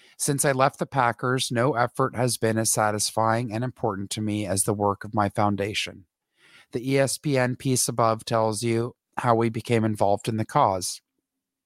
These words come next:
Since two thousand two, we have been providing help and hope to those impacted by kidney disease. Our free screenings and classes educate. Our food vouchers sustain patients on dialysis,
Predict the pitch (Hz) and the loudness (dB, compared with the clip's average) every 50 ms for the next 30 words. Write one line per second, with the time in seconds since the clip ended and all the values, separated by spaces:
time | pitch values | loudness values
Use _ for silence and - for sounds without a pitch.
0 | _ _ _ - - - - - 131 117 - - - 151 143 - 143 147 151 143 | _ _ _ -10 -4 -2 0 0 0 0 -2 -2 -2 -2 0 2 2 2 2 2
1 | 165 170 156 - - 107 104 104 113 - - - - - - - - - 131 127 | 0 -2 -2 0 0 0 0 0 -2 -6 -12 -20 -20 -20 -20 -20 -6 0 0 2
2 | 117 123 127 123 120 - 147 123 - 127 120 123 127 139 139 131 110 107 131 147 | 2 2 0 -2 -4 -6 -6 0 2 2 4 4 2 0 -4 -6 -2 0 2 2
3 | 160 - - - - 120 120 113 98 120 123 131 135 - - _ - - 113 120 | 2 0 -2 -4 -2 -2 -2 0 0 2 2 2 0 -2 -8 _ -12 -4 0 2
4 | 117 123 127 - 110 127 135 127 - 135 127 131 - - 139 117 - 127 127 - | 2 2 2 -2 -2 -4 -4 -2 0 2 2 2 0 -2 -4 0 0 0 0 0
5 | - 120 110 104 104 104 104 101 101 95 - 101 101 104 131 143 139 - - - | 0 -2 -2 0 -2 -4 -4 -4 -4 -4 -4 -4 -2 -2 -2 -2 -4 -6 -8 -12
6 | - - - - - - - 127 120 - - - 127 135 139 - - - - 127 | -18 -20 -20 -20 -10 -2 2 2 2 2 0 -2 0 0 0 0 -2 0 0 2
7 | 120 120 117 123 123 123 117 - - 117 110 - - 110 104 107 101 - - 117 | 2 2 2 2 2 0 -2 -2 -4 -6 -8 -4 -2 0 0 0 0 -2 -4 -4
8 | 113 104 - - 110 110 - - 113 - - 127 135 151 165 - _ _ _ - | -4 -4 -2 -2 -2 0 0 -2 -4 -4 -2 -2 -2 -2 -4 -6 _ _ _ -20
9 | - - 113 117 107 - - - 131 123 127 120 117 123 113 113 110 - - - | -4 0 0 0 0 -2 -4 -2 0 0 0 0 2 2 2 2 2 0 -2 -2
10 | 123 113 110 - - 127 113 - - - 120 113 113 107 - - 113 113 110 107 | -2 0 0 0 0 0 0 0 0 2 0 0 0 -2 -2 -2 0 0 0 0
11 | - - 120 117 - 120 113 110 107 110 104 104 104 101 104 107 104 98 - - | 0 -2 -2 -2 0 0 0 0 2 2 2 4 4 2 2 0 0 -2 -2 -2
12 | 131 131 123 - - | -2 -2 -2 -2 -4